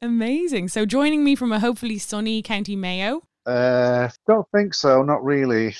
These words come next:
Speaker 1: We've got the sun today.
Speaker 2: <laughs>
Speaker 1: I wanted to invite you on the podcast, as I'm sure the title of this show will let everyone know.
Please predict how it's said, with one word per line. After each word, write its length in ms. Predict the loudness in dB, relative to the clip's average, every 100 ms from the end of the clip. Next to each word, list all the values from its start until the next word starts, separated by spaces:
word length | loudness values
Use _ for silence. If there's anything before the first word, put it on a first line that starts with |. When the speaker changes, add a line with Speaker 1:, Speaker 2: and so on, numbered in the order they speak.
| -6
Speaker 1:
We've 200 | -4 -2
got 160 | -2
the 100 | -2
sun 240 | -2 -2 -4
today. 460 | -2 -2 -2 -4 0
Speaker 2:
<laughs> 40 |
Speaker 1:
I 600 | 2 4 2 0 -2 -4 -2
wanted 420 | 0 0 0 -2
to 100 | -6
invite 340 | -6 -4 -4
you 120 | -4
on 120 | -6 -8
the 60 |
podcast, 560 | -6 -6 -4 -4 -6 -6
as 140 | -8
I'm 120 | -8 -8
sure 200 | -8 -8
the 120 | -10
title 540 | -8 -6 -6 -8 -10 -10
of 140 | -10
this 160 | -10 -10
show 580 | -8 -6 -6 -8 -10 -12
will 600 | -10 -8 -8 -10 -12 -12
let 240 | -12 -10
everyone 320 | -10 -6 -4
know. 400 | -2 -4 -4 -6